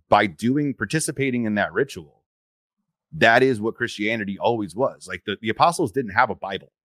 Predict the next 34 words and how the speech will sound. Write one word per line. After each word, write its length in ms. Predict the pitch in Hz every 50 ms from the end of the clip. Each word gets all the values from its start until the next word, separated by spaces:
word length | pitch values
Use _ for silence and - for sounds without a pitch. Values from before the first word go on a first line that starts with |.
| _ _ _ _ _ _ _ _ _ _ _ _
right? 300 | - 98 107 113 110 - - _
There, 220 | 92 110 120 123 120
there 200 | 95 117 123 127
was 260 | 123 127 139 135 101 - -
a 160 | 113 117 117
gospel 600 | 101 98 98 120 127 - - - 82 78 80 90 _ _ _ _ _ _ _
before 320 | - 98 - - 117 117 110
there 140 | 107 104
was 180 | 98 101 90 -
ever 240 | 101 101 92 104 98 101
a 60 | 101
gospel 480 | - 101 98 104 - - _ 101 87 -
according 460 | - - - - 110 113 98 95 90 -
to 220 | - - 110 101
anyone, 380 | 87 90 92 87 76 69 - _ _ _ _ _ _ _ _ _ _ _ _ _ _
right? 180 | 98 104 95
Before 260 | 113 107 - 120 127
there 120 | 117 117 110
was 180 | 117 117 - - _ _ _ _ _ _
the 80 | - 110
gospel 420 | 92 107 113 110 - - 117 110
according 360 | 107 - - 107 110 104 104
to 60 | 101 90
Saint 260 | - 113 107 95 82
John, 440 | 101 110 107 87 82 80 82 82 _ _ _ _ _ _ _ _ _ _ _ _
there 260 | 90 104 107 113 113
was 180 | 107 117 113 110
a 60 | 107
divine 380 | 98 107 95 104 104 104 98
liturgy 440 | 98 110 107 104 90 78 87 87 82 78
happening 460 | - - - - 107 90 90 90 87
in 80 | 85
Christian 320 | - - 107 - - - 85
churches, 580 | - 113 110 92 - - - _ - - -